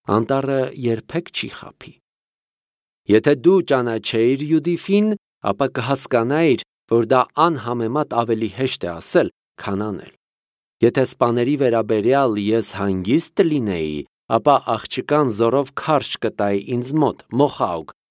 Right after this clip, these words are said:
նրան կստիպեի ամուսնանալ ինձ հետ, չնայած նրա բոլոր կամակորություններին, և ծերուկ Թոմին կթողնեի նրա երկրորդ դստեր, Գետիի խնամքի տակ, որն այնպես գեղեցիկ ու աշխույժ չէ,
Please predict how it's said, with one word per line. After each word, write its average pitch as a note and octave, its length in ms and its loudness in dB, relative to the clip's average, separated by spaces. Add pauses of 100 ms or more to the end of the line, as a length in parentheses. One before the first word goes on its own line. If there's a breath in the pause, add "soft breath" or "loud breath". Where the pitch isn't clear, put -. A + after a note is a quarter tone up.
նրան D3 260 2
կստիպեի D3 460 0 (180)
ամուսնանալ C#3+ 760 0 (140)
ինձ G#2+ 180 -4 (120)
հետ, E2+ 160 -4 (140)
չնայած F#2+ 500 0
նրա G2+ 200 0 (140)
բոլոր G#2+ 380 2
կամակորություններին, F#2 1200 -4 (320)
և B2+ 280 4
ծերուկ C#3 400 -2
Թոմին D3+ 320 -2
կթողնեի C3 480 -2
նրա B2+ 240 0
երկրորդ C#3 720 0
դստեր, D3 540 2 (360)
Գետիի D3 500 2
խնամքի B2+ 540 -4
տակ, F#3+ 280 0 (280)
որն D3 200 4
այնպես C#3+ 320 -2 (120)
գեղեցիկ C3 380 -2
ու C3+ 80 4
աշխույժ C#3 440 -2 (140)
չէ, G3 200 2